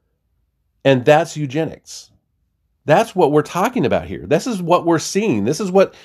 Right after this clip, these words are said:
has crept into this society. According to an interview with the New York Times this month, Harold Schmidt, an expert on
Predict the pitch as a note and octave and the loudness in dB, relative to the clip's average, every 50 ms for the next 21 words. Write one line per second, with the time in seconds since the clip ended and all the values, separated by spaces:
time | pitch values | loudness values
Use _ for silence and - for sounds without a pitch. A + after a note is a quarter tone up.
0 | - _ _ - D#3+ D3+ C#3 - - - - F#3+ A3+ - - - - E3+ F3+ F#3 | -20 _ _ 2 4 4 4 2 -2 0 2 2 2 2 0 0 0 2 2 2
1 | F3+ F3+ E3+ D#3 D3 D3 D3 D3 D3+ _ _ _ _ _ - - - A#2+ A#2 A#2+ | 0 -2 -2 0 0 0 0 -2 -4 _ _ _ _ _ -20 -18 -14 -12 -2 2
2 | C3+ D3 C#3 - - - - _ _ _ _ _ _ _ - - C#3 - - D3 | 4 4 4 2 -4 -12 -14 _ _ _ _ _ _ _ -16 -14 -10 -4 -2 -2
3 | C#3 C#3 C3 A2 F2 D#2+ - - - _ _ _ _ _ _ _ _ _ _ _ | 0 0 0 -2 -2 -6 -10 -14 -18 _ _ _ _ _ _ _ _ _ _ _
4 | _ _ _ _ _ _ _ _ _ _ _ _ _ _ _ _ _ _ _ _ | _ _ _ _ _ _ _ _ _ _ _ _ _ _ _ _ _ _ _ _
5 | _ _ _ _ _ - D3+ - - - G3 A3 A#3+ A3+ F#3+ - G3 E3+ D#3 D#3 | _ _ _ _ _ -2 -2 0 2 4 4 6 4 4 2 2 2 2 2 4
6 | F#3 F#3+ F3+ C#3 G#2+ - - - - _ _ _ _ _ _ _ _ _ _ _ | 4 4 4 4 0 -6 -12 -16 -20 _ _ _ _ _ _ _ _ _ _ _
7 | _ _ _ - C3+ D3 D3 - D#3 D3+ D#3+ D#3+ D#3+ D3+ C#3 B2+ - D#3+ E3 D#3 | _ _ _ -2 0 0 0 2 2 4 4 6 6 6 4 2 0 0 0 0
8 | C3 G2+ G2 G2 F#2+ G2 G#2+ A2+ A#2 A2 C#3 F#3 F#3 - F3+ F#3 D#3 F#2 C2 - | 0 -2 -4 -8 -10 -14 -16 -16 -2 0 2 2 2 2 0 0 0 0 -2 -10
9 | _ _ _ _ _ _ _ _ _ _ _ _ - D#3+ E3+ G3 G3+ - - - | _ _ _ _ _ _ _ _ _ _ _ _ 0 2 2 4 2 0 0 0
10 | F#3+ F#3 D#3+ A#2+ - - B2 B2 - - G#3+ G#3+ - - - - A2 F#2 F2+ - | 2 2 2 2 0 -2 -6 -6 -4 -4 -6 -6 -8 -12 -10 -6 -6 -6 -6 -4
11 | - B2+ B2+ C3 C3 B2+ | -2 0 2 2 0 -2